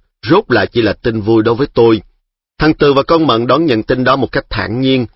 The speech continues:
và chút tò mò. Con Mận không biết thằng Sơn từng nuôi ý đồ đen tối đối với nó. Tường cũng thế, sau khi dọa thằng Sơn chết khiếp, nó xem như đã trả thù cho tôi,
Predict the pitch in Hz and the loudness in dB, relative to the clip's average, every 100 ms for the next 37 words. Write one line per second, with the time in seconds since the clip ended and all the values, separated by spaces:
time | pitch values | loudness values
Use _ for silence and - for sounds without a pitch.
0 | _ - 117 113 165 - 104 90 95 90 | _ -4 -2 0 -4 -2 -2 0 0 -2
1 | 82 - _ _ _ 196 151 131 160 160 | -4 -12 _ _ _ 0 2 0 0 -2
2 | 202 120 110 - 143 135 113 107 - 156 | -2 -2 -4 -2 -2 0 0 0 0 2
3 | 131 98 113 113 113 - 117 143 147 113 | 2 0 0 -2 -4 -2 0 2 2 0
4 | 117 107 107 139 175 _ _ _ 131 117 | 0 0 -2 -2 -6 _ _ _ 2 2
5 | 107 101 110 120 117 151 - _ _ 147 | 2 -2 -2 0 2 0 -4 _ _ -2
6 | 139 147 123 107 101 120 98 - 117 110 | 0 0 2 2 2 -2 -6 -2 -2 0
7 | 135 - 151 190 - _ _ 156 170 170 | -4 -2 0 0 -2 _ _ -2 0 0
8 | 147 143 131 120 113 110 - 107 101 95 | 0 0 0 0 -2 -4 -2 0 0 -2
9 | - _ _ 123 - 123 120 | -8 _ _ -2 2 2 2